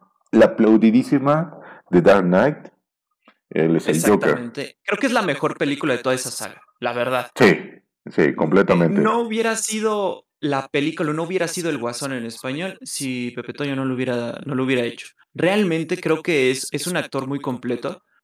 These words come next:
Speaker 2: Eh, es, es director también de, de, de, de actuación y doblaje, para los que no sepan. Ah, detrás de, como, como cualquier producción, hay un director dirigiendo, obviamente, la película.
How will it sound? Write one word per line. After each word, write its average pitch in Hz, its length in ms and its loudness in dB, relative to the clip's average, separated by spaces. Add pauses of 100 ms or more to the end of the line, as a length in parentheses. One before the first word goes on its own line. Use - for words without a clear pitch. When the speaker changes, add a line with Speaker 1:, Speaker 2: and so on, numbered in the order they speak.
(280)
Speaker 2:
Eh, 131 380 -2
es, 139 220 -4
es 135 280 -2
director 127 440 -2
también 143 320 -6
de, 139 240 -2
de, 123 580 -10
de, 117 340 -6
de 123 100 -6
actuación 120 420 -8
y 117 80 -8
doblaje, 131 460 -4
para 139 200 -2
los 120 140 -6
que 120 100 -10
no 123 80 -6
sepan. 143 400 -6 (340)
Ah, 131 200 -4
detrás 156 500 0
de, 139 260 -2
como, 123 320 -6
como 123 280 -8
cualquier 123 400 -2
producción, 139 640 -4
hay 131 180 -2
un 147 80 -2
director 135 600 -2
dirigiendo, 123 580 -6
obviamente, 127 380 0
la 139 160 0
película. 139 480 -4